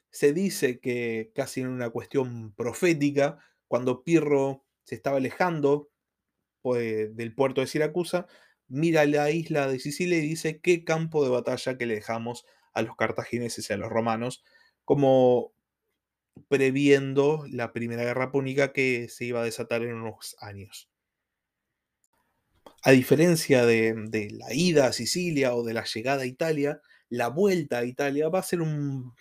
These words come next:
poco complicada. Los cartagineses, que para este momento todavía son una gran potencia naval, van a hostigar a la flota de Pirro, que termina perdiendo unos cuantos barcos y llega a Tarento con,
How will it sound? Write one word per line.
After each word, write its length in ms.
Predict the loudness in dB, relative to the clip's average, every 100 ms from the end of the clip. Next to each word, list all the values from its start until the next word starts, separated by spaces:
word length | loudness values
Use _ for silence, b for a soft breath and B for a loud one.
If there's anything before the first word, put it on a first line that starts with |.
| B B B B _
poco 920 | -4 -4 -4 0 4 4 2 -2 -8 _ _ _ _ _ _ b b b
complicada. 880 | -2 0 -6 -2 0 2 0 -2 -10 b
Los 140 | -10 -4
cartagineses, 640 | -4 -4 -6 -4 -2 -2
que 100 | -2
para 160 | -4 -4
este 140 | -4
momento 520 | -4 -4 -4 2 2
todavía 340 | 2 0 0 -2
son 160 | -6
una 160 | -6 -4
gran 240 | -2 -4
potencia 420 | -6 -6 -6 -6 -6
naval, 480 | -2 0 -2 -4 b b b b _
van 280 | -4 -2 -2
a 260 | -4 -4 -6
hostigar 600 | -10 -8 -2 2 2 0
a 80 |
la 120 | -2 -4
flota 240 | -4 0
de 120 | -2
Pirro, 420 | 0 0 2 2
que 120 | 0 -4
termina 480 | -2 -2 -4 -4
perdiendo 540 | -4 -6 -4 -4 -4 -4
unos 180 | -6 -4
cuantos 320 | -4 -4 -2
barcos 400 | -2 -2 -6 -6
y 60 |
llega 540 | -8 -2 2 2 0 -4 _ _ _ _ _ _ -4
a 480 | -2 0 0 -2 -4 -6 2
Tarento 580 | 2 2 2 4 4
con, 440 | 4 4 4 -2